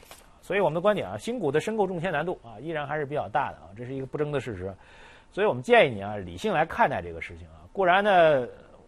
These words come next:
我们其实做了这么多年投资，或者看了这么多年投资啊，其实我们有一个基本的观点啊，就是很多的这个投资机会啊，更多的是如果您有机会给到您，那肯定是您的。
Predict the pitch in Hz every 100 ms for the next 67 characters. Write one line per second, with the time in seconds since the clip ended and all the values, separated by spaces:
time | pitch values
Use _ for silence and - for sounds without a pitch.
0 | - 117 156 214 202 208 196 - _ -
1 | 208 170 220 165 160 147 113 110 139 143
2 | - 208 202 208 135 120 113 101 101 98
3 | 151 180 139 131 143 160 208 107 80 101
4 | 107 107 _ - 139 - 190 196 98 -
5 | - - - 110 _ - _ - - -
6 | 220 220 - 107 175 285 254 170 151 131
7 | 185 185 190 214 175 - 226 190 208 220
8 | 170 170 139 262 185 113 95 147 143 262
9 | 135 123 190 - 85 120 120 92 143 -
10 | 87 143 123 82 73